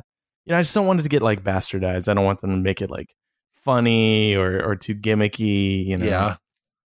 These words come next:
Speaker 1: too, uh, s-, you know, serialized or like a, a soap opera or something.
Speaker 2: Yeah, and it's tough too, because, I mean, they're,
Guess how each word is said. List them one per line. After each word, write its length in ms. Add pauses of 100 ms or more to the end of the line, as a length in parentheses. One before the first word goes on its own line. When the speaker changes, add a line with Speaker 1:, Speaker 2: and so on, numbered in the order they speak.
(160)
Speaker 1:
too, 340
uh, 280
s-, 200 (260)
you 180
know, 160
serialized 920
or 160
like 260
a, 220
a 100
soap 300
opera 300
or 60
something. 420 (160)
Speaker 2:
Yeah, 300
and 100
it's 260
tough 220
too, 160
because, 240
I 40
mean, 420 (320)
they're, 440